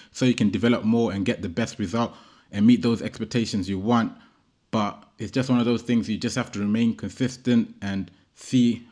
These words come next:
whether you're meeting your expectations, innit? That's my train of thoughts with things that I try and invest in. So things such as work, fitness, hobbies, I try and be as consistent as I can be, and I try and,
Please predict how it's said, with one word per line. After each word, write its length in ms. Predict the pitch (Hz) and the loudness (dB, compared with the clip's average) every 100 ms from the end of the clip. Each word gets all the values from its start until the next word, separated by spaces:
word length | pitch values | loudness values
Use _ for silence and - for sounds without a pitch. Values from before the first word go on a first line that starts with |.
| _ _ | _ _
whether 220 | 107 110 101 | -4 -2 -2
you're 160 | 107 | 0
meeting 240 | 120 113 113 | 0 0 -2
your 100 | 117 | -4
expectations, 640 | - 120 147 143 123 92 | -6 -2 0 0 0 0
innit? 200 | 123 101 | 2 2
That's 180 | 123 135 | 2 2
my 140 | 160 147 | 2 2
train 220 | 160 139 | 4 2
of 120 | 117 | 2
thoughts 360 | 139 117 - - - _ | 0 -2 -6 -20 -20 _
with 180 | 104 - | -12 0
things 420 | 127 117 110 90 - _ - - | 4 4 4 -2 -14 _ -20 -10
that 120 | 110 | -6
I 80 | 98 | -6
try 180 | - 113 | -2 0
and 100 | 101 | 0
invest 360 | 90 107 - | 0 -4 -4
in. 160 | 98 87 | -8 -8
So 180 | - 95 | -8 -6
things 260 | 95 117 | 0 0
such 200 | 113 104 | 0 -6
as 100 | 90 | -10
work, 400 | 87 113 110 101 | -4 -2 -2 -4
fitness, 480 | - - 117 104 98 | -12 -6 -4 -2 -4
hobbies, 500 | - 117 92 107 104 - - _ _ - | -4 -4 0 0 -2 -8 -20 _ _ -12
I 80 | |
try 240 | 98 - 123 | -6 0 0
and 120 | 101 | 2
be 140 | 117 | 0
as 120 | 107 - | 0 -4
consistent 640 | 92 - 127 - 117 101 | -8 -6 -8 -6 -4 -4
as 100 | 92 | -4
I 80 | 101 | -8
can 220 | - 95 | -6 -6
be, 160 | 90 104 | -4 -2
and 180 | 98 95 | -4 -6
I 60 | 95 | -8
try 240 | - 120 | -4 -2
and, 140 | 107 | -2